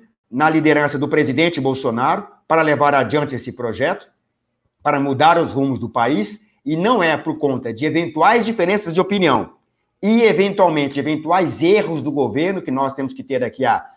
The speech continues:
a grandeza de identificar e discuti-los para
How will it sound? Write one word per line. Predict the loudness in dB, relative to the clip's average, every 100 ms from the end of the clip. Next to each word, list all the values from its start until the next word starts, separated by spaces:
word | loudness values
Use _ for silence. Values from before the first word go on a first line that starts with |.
| _ -6
a | -2
grandeza | 0 0 2 0 2 0
de | 0
identificar | 2 0 -2 -8 -2 2 2
e | 0
discuti-los | -4 -8 -4 -6 0 0 0 -6 -16 _ _ -4
para | 0 0 -2